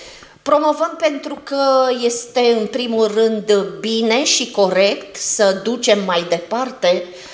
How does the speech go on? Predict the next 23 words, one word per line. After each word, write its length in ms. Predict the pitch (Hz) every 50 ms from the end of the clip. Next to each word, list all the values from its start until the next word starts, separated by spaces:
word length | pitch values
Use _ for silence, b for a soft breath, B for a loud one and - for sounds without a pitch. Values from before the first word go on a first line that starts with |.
| B
aceste 540 | B 180 202 - 214 220 214 - - 208 208 208
tradiții 760 | 190 185 175 175 180 175 175 180 180 180 - - 247 269 294
și, 480 | 294 - - - 233 233 233 226 226 202
așa 240 | 208 208 - 262 254
după 220 | 226 233 233 214 202
cum 180 | - 233 240
vorbeam 400 | 233 220 202 190 - 220 214 220
și 140 | 214 - 233
înainte 420 | 226 220 190 208 226 208 196 180 185
de 80 | 185
a 40 | 180
intra 340 | 180 175 180 175 - 208 214
în 80 | 220 220
emisie, 680 | 185 175 180 180 214 220 - - 247 262 269 285 294 285 B B B B B B B B
este 300 | - 277 302 - - 269
o 60 | 254
adevărată 920 | 240 208 214 233 226 220 220 226 226 240 254 269 - - - 240 214 208 214 -
forfotă 840 | - 269 254 - - - - 202 180 185 - - 185 175 175 175 175 B B B B B
în 160 | B 254 285
oraș, 680 | 285 262 226 196 202 190 175 165 214 - - - - - - - -
în 200 | 226 220 214 214 208
fiecare 560 | - 254 269 302 277 285 240 226 226 226 233 233
gospodărie. 960 | 214 220 214 - - 208 190 185 180 180 180 175 170 170 165 180 185 214 240